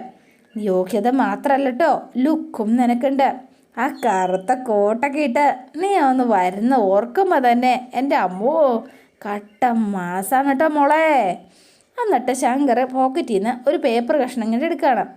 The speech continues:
"ദാ, ഇത് മേടിച്ചോ" എന്ന് പറഞ്ഞ് ദേ ഗൗരിയുടെ നേരെ നീട്ടുക. "ഇതെപ്പോഴാ ഈ ആപ്ലിക്കേഷൻ ഫോം ശങ്കർ മേടിച്ചത്?" "ഞാൻ പറഞ്ഞില്ലേ, ഞാനത് നേരത്തെ തീരുമാനിച്ച കാര്യമാണെന്ന്.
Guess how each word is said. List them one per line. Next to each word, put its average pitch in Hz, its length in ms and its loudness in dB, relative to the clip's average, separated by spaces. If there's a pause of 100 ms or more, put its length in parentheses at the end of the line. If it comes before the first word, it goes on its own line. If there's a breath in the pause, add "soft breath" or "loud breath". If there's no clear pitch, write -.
"ദാ, 240 160 -2 (720 soft breath)
ഇത് 381 120 4
മേടിച്ചോ" 226 400 2 (120)
എന്ന് 208 180 -2
പറഞ്ഞ് 185 300 -4
ദേ 220 100 2 (160)
ഗൗരിയുടെ 277 400 2
നേരെ 175 280 -2
നീട്ടുക. 262 360 0 (720 soft breath)
"ഇതെപ്പോഴാ 285 500 0
ഈ 330 140 0
ആപ്ലിക്കേഷൻ 285 600 0
ഫോം 320 280 0 (200)
ശങ്കർ 254 400 -2
മേടിച്ചത്?" 294 500 2 (920)
"ഞാൻ 233 380 -2
പറഞ്ഞില്ലേ, 233 480 0 (340 loud breath)
ഞാനത് 359 360 2
നേരത്തെ 269 500 2
തീരുമാനിച്ച 254 640 2
കാര്യമാണെന്ന്. 233 600 2